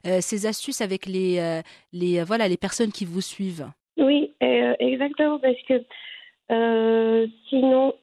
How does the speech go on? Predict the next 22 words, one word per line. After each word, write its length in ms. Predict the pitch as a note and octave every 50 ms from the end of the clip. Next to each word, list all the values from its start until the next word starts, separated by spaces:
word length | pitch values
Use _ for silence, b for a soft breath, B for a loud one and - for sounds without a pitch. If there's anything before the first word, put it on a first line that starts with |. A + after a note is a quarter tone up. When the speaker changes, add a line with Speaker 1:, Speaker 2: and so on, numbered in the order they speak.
| -
Speaker 2:
euh, 420 | A#3+ A#3 A3+ A#3 A3+ A3 G#3+ G#3+ A3+ - -
comme 320 | - C#4+ C4 B3+ B3 - -
je 120 | G#3+ A3+
n'ai 200 | B3 A#3+ A#3+ B3
pas 200 | B3 - B3 B3
de 120 | A#3 B3 B3+
local, 500 | B3 B3+ B3+ B3+ - B3 A#3+ A#3 A#3+ A#3
je 60 | A3+
n'ai 180 | A3 G#3+ A3 A3
pas 220 | A3 A3+ A3 A3
de, 420 | A3 A3+ A3+ A3 A3 A3 A3 G#3+ G#3 B B B B B B B B B -
euh, 540 | - G#3+ G3+ G3 G3 F#3+ F#3+ F#3+ F#3+ G3 G3 F#3+ F#3+ -
comment 340 | - - A#3+ A#3+ B3 B3+ C4+
est-ce 200 | C4 B3 B3+ -
que 720 | - - A#3 A3+ A3 G#3 G#3 G#3 G3+ G3+ G3 G3 G3 F#3+ F#3
j'aurais 300 | G3 G#3 G3+ G3+ G#3 G#3
pu 320 | G#3 _ - A3+ A3+ A3+
me 140 | A3+ A3+ G#3+ A3
faire 240 | - A3 G#3+ - -
connaître 440 | - A3+ A3 A3 G#3+ A3 A3 - -
sur 160 | - A3+ - -
Instagram ? 640 | G#3+ G#3 - - A3+ A3 G#3+ G#3+ G#3+ A#3+ D4 D4+